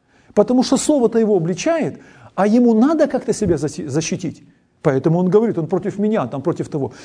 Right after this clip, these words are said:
Никогда не было желания против кого-то воевать. Когда вот в нашей церкви трудимся, одно — ты должен проповедовать слово, это то, что я знаю. А если слово тебя касается, я не виноват. Я проповедую слово, я не виноват,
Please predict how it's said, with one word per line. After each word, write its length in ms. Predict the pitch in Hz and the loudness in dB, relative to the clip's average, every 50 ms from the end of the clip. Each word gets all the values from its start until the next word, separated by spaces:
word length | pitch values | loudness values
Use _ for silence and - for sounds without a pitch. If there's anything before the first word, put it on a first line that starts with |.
| - - - - | -20 -14 -4 0
Никогда 680 | 160 196 277 - - 311 311 285 269 254 160 - - - - _ _ _ - | 2 2 2 2 -2 -4 -2 0 0 0 -2 -2 -6 -14 -20 _ _ _ -2
не 240 | 165 170 190 208 180 | 0 2 2 2 2
было 240 | 147 156 147 151 | 0 0 0 0
желания 380 | 131 131 151 165 208 240 254 247 | 0 0 0 0 0 0 -2 -4
против 280 | - - - - 135 - | -6 -8 -10 -10 -8 -6
кого-то 300 | - 151 147 147 147 143 | -4 -4 -4 -4 -4 -4
воевать. 360 | 135 143 131 120 117 107 - | -4 -4 -4 -6 -8 -12 -4
Когда 200 | - 160 156 147 | -2 0 2 2
вот 120 | 143 135 135 | 0 0 -2
в 40 | |
нашей 220 | 147 143 127 - 151 | -6 -8 -8 -8 -6
церкви 240 | - 311 311 302 185 | -4 -4 -4 -2 -2
трудимся, 360 | 156 160 143 143 131 - 175 | 0 -2 -2 -2 -2 -2 0
одно — 220 | 208 269 208 - - - - | 2 2 0 0 -2 -6 -4
ты 80 | - 202 | -2 0
должен 260 | 165 214 269 269 302 | 0 2 0 -2 -4
проповедовать 400 | 285 277 - 247 240 226 226 220 | -6 -6 -4 -4 -2 -2 -2 -2
слово, 260 | - - 170 135 - | -2 -4 -4 -4 -4
это 160 | 156 - 185 160 | -4 -4 -2 -2
то, 120 | - 233 | -2 -2
что 140 | 226 - 226 | -2 -4 -6
я 120 | 208 202 | -6 -4
знаю. 280 | 170 190 165 131 113 - - - _ _ _ _ _ _ _ _ _ _ _ _ _ _ _ _ - - - - - - - | -4 -4 -6 -6 -8 -12 -16 -20 _ _ _ _ _ _ _ _ _ _ _ _ _ _ _ _ -20 -20 -20 -20 -20 -4 2
А 160 | - 175 175 | 4 6 6
если 200 | 208 226 - 302 | 6 4 2 -2
слово 300 | - - 285 294 262 220 | -2 0 0 2 2 2
тебя 220 | - 226 196 202 190 | 0 2 0 0 0
касается, 480 | 202 202 - - 240 269 269 - 202 | 0 -4 -2 0 0 0 0 0 0
я 160 | 170 180 196 | 2 2 2
не 120 | 208 214 214 | 2 2 0
виноват. 420 | 220 214 233 233 294 311 277 - - - _ _ _ _ _ _ _ _ _ _ _ _ - | 0 0 0 0 0 -2 -2 -6 -12 -20 _ _ _ _ _ _ _ _ _ _ _ _ 2
Я 160 | 165 185 214 | 2 2 4
проповедую 480 | 214 233 226 214 233 233 247 220 233 247 | 4 0 0 0 -2 -2 -2 -2 -2 -4
слово, 240 | - - 285 254 180 | -2 -2 0 0 0
я 180 | 135 156 156 | 2 0 0
не 120 | 175 190 180 | 2 0 0
виноват, 420 | 196 196 214 208 196 127 104 - | 2 2 2 2 0 -2 -4 -8